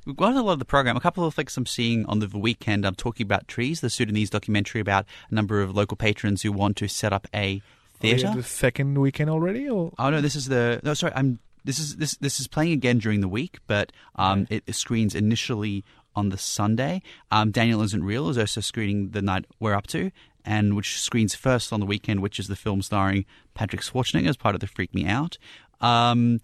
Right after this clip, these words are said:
Speaker 1: yeah, we're up to, we're up to Wednesday.
Speaker 2: Yeah. Wednesday,
Speaker 1: Uh,
Speaker 2: Wednesday.
Speaker 1: Wednesday, Wednesday. Uh,
Speaker 2: Which
Speaker 1: we
Speaker 2: is
Speaker 1: will
Speaker 2: thirteenth, is it?
Speaker 1: Wednesday the twelfth, no. Um,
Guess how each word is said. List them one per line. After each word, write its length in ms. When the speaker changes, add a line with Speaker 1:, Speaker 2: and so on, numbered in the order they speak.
Speaker 1:
yeah, 120
we're 120
up 120
to, 160
we're 100
up 80
to 100
Wednesday. 460
Speaker 2:
Yeah. 140
Wednesday, 540
Speaker 1:
Uh, 40
Speaker 2:
Wednesday. 180
Speaker 1:
Wednesday, 680
Wednesday. 640
Uh, 100
Speaker 2:
Which 100
Speaker 1:
we 60
Speaker 2:
is 40
Speaker 1:
will 120
Speaker 2:
thirteenth, 480
is 160
it? 60
Speaker 1:
Wednesday 260
the 60
twelfth, 300
no. 80
Um, 100